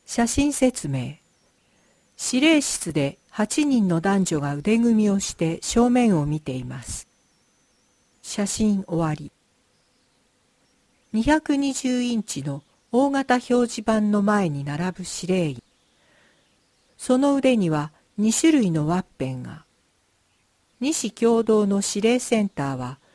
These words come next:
一月二十九日に運用を始め、四月からは新たに先進的な機能が稼働します。管轄する人口は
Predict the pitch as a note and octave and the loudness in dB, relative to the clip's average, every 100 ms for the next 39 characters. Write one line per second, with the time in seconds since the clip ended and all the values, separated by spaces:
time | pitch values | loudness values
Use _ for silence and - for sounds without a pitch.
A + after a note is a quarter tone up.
0 | _ _ _ G#3 - C#4+ C#4+ C#4 C4+ C4 | _ _ _ -12 -4 0 0 -2 -4 -2
1 | C#4+ A#3+ F#3 - A3 G3 E3 - C#3+ C#3 | -2 -2 -4 -4 -4 -4 -4 -10 -10 -10
2 | - G3+ G#3+ G3+ F#3+ F3+ E3+ D#3 D#3+ D#3 | -4 0 2 2 2 0 -2 -6 -6 -4
3 | D3+ C#3+ - _ _ _ _ _ - - | -6 -6 -14 _ _ _ _ _ -10 -4
4 | A#3+ D4+ - - F#3 D#3 C#3 C3+ - G#3 | 0 0 -2 -4 -2 -2 -4 -8 -6 -2
5 | A#3 G#3+ F3 D3+ D#3 A3+ B3 C4+ C4+ B3+ | -2 -2 -4 -4 -4 -2 -2 -2 -4 -2
6 | B3 A#3 A3 G#3+ - A3+ G3+ E3 C#3 C3+ | -4 -2 -2 -2 -2 0 2 0 -4 -10
7 | C#3+ C#3+ D#3 D3+ - C3 B2+ - - - | -10 -4 -4 -4 -8 -10 -12 -12 -14 -18
8 | _ _ _ _ _ _ _ _ _ _ | _ _ _ _ _ _ _ _ _ _
9 | _ _ _ - C4+ D4 C#4 C#4 - - | _ _ _ -2 0 0 0 -2 -4 -4
10 | A#3 G#3+ G#3+ G#3 - F#3 E3+ D#3+ D#3 | -4 -4 -4 -4 -2 -2 -2 -4 -8